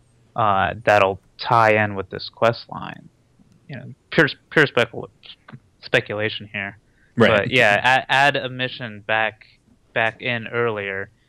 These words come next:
Speaker 1: You know, people that have already played through the game can go back and,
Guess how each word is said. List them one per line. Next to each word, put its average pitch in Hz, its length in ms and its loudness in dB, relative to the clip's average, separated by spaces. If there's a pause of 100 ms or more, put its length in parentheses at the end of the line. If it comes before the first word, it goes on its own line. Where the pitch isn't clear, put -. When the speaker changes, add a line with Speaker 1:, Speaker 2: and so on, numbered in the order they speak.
(500)
Speaker 1:
You 110 100 -12
know, 98 160 -4
people 160 300 0
that 139 140 4
have 110 160 0 (340)
already 127 280 2
played 151 340 -2
through 117 100 -8
the 107 80 -12
game 101 260 -4
can 113 220 -14
go 123 180 4
back 107 480 0
and, 104 220 -16